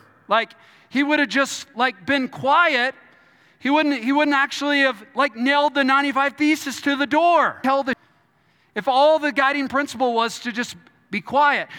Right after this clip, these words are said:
So it's not to tell the sheep just to be quiet. It's pastors, shepherds, elders, we need to walk in humility towards you.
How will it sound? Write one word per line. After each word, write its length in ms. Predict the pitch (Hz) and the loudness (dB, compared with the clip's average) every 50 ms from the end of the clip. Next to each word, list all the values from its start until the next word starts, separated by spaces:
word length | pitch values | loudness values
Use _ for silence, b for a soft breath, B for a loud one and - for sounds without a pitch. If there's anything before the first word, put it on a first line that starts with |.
| B B | B B
So 320 | B - 285 277 262 214 - B B B | B -2 0 0 0 -2 -8 B B B
it's 200 | B 233 - - | B -6 -4 0
not 300 | 254 254 294 311 320 320 | 2 4 4 4 2 0
to 100 | - 285 | -2 -8
tell 280 | - - 254 262 277 277 | -6 -2 0 0 0 0
the 120 | 240 262 | -2 -4
sheep 280 | 208 - - 277 294 247 | -4 -2 -2 -2 -2 -2
just 280 | 190 - 254 247 - - | -2 -6 -6 -6 -6 -10
to 80 | 247 | -8
be 140 | 185 233 220 | -6 -8 -8
quiet. 400 | - - 240 285 311 320 294 247 | -6 -4 0 0 2 2 2 0
It's 180 | 240 - - B B B B B B B B B | -2 -4 -6 B B B B B B B B B
pastors, 880 | B - 254 262 269 285 277 - - - 277 277 294 311 294 - - - | B 0 2 2 2 2 0 -4 -4 -2 0 0 0 -2 -4 -6 -10 -14
shepherds, 720 | - - - 269 269 277 277 277 285 294 302 311 302 - 247 | -12 -6 0 2 2 2 2 0 0 0 0 0 -2 -4 -6
elders, 720 | - 233 254 269 277 269 269 285 311 330 330 - - - B B B B B B | -2 0 0 0 2 2 2 4 4 2 2 0 -4 -10 B B B B B B
we 260 | B 170 233 285 311 | B -4 -2 0 2
need 160 | 320 320 302 - | 2 2 0 0
to 120 | 262 262 | -2 -4
walk 320 | 254 254 247 247 240 - 254 | -2 0 0 0 0 -2 -4
in 80 | 240 | -4
humility 560 | 226 214 240 233 226 226 220 220 220 226 220 214 | -2 -2 -2 0 0 -2 -2 -2 -2 -4 -6 -8
towards 360 | - 220 214 208 196 156 170 | -8 -6 -6 -6 -4 -4 -4
you. 480 | 226 269 269 226 185 165 160 170 185 | -2 -2 0 0 -2 -4 -6 -8 -12